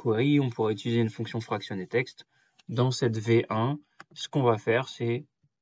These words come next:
données. Donc je sélectionne toute la colonne, données. Alors je vais double-cliquer là-dessus pour bien le mettre et avoir accès à tous les outils.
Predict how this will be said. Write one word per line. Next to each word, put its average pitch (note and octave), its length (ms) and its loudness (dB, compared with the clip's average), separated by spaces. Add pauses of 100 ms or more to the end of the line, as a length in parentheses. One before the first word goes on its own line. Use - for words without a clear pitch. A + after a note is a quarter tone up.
données. A#2 520 0 (320)
Donc G#2 100 -10
je - 60 -12
sélectionne B2 380 0
toute - 140 -10
la A2+ 80 -4
colonne, A2 400 -6
données. A2+ 460 -2 (680)
Alors F#2 180 -6
je F2+ 100 -12
vais F#2+ 220 -8 (500)
double-cliquer C#3+ 540 -6
là-dessus F2+ 300 -10
pour - 220 -12
bien A#2 220 -4
le A2+ 80 -2
mettre A2+ 300 -4
et G#2 60 -8
avoir F#2+ 260 0
accès G2 180 -6
à G2 80 -6
tous A2 120 -10
les F#2 140 -8
outils. - 280 -10